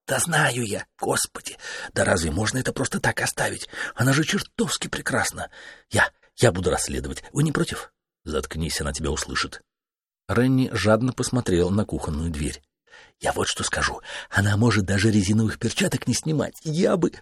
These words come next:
«Констебль, я вас предупреждаю». Ренни уставился на ковёр.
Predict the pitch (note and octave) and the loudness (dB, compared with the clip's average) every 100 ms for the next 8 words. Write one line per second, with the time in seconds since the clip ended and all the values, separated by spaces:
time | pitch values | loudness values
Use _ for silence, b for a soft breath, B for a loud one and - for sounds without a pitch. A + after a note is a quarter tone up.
0 | _ F#2+ D#2+ - D2+ D2 C#2 - _ _ | _ -4 -2 0 0 0 -2 -8 _ _
1 | _ _ D#2+ D#2+ F2+ - F2+ F2+ F#2 D2 | _ _ -2 0 0 0 -2 0 -2 -2
2 | C#2 B1+ - _ _ _ _ _ - G#2 | -4 -4 -10 _ _ _ _ _ 2 4
3 | A2 A2+ - G#2+ E2+ D#2 D2 F2+ E2+ C#2+ | 4 2 0 -2 0 0 0 -2 -2 -2
4 | B1+ - | -2 -6